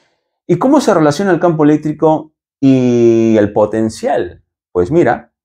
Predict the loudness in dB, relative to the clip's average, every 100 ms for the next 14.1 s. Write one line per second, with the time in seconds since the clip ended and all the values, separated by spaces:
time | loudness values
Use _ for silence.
0 | _ -10 -8 -8 _ _ -8 0 2 0
1 | -2 -6 -4 -2 -2 -4 -6 -6 -6 -6
2 | -4 -2 -2 -4 -8 _ _ _ _ -2
3 | 0 2 2 0 0 0 -4 -2 -2 0
4 | 0 -2 -2 -2 0 -2 -4 -4 -4 -4
5 | -8 -8 -8 -6 -4 -2 -2 -2 -4 -4
6 | -8 -8 -6 -8 -8 _ _ _ -10 -2
7 | 0 0 -4 _ -20 -12 -6 -4 0 0
8 | 0 -2 -2 0 0 0 -2 -2 -2 -2
9 | -4 -4 -4 -4 -4 -4 0 0 0 -2
10 | -4 -14 _ _ _ _ _ _ -10 -10
11 | -10 -2 -2 0 -2 -2 0 2 2 0
12 | -2 -8 -12 -14 -20 _ -4 -2 -2 0
13 | 0 2 2 2 0 -2 -2 0 0 -2
14 | -6